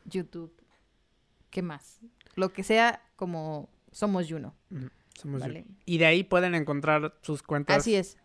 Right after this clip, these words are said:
Speaker 1: Sí,
Speaker 2: individuales.
Speaker 1: sí, sí, sí. En especial Instagram. No hay como, como individual de otras.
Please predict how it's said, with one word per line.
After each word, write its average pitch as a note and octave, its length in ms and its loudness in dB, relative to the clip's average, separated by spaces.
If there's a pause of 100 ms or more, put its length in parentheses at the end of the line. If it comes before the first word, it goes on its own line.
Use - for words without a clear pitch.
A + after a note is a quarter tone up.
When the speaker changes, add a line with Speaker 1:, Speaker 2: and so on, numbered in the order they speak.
(100)
Speaker 1:
Sí, E3 80 -8
Speaker 2:
individuales. C#3 500 4
Speaker 1:
sí, F#3+ 80 -10
sí, F3 60 -10
sí. D#3+ 200 -12 (140)
En A3+ 180 -4
especial A#3+ 400 -4
Instagram. D#3 580 -10
No E3+ 160 -14
hay E3 120 -16
como, E3 380 -16 (520)
como E3+ 380 -6
individual E3 500 -2
de E3+ 120 0
otras. G3+ 580 -6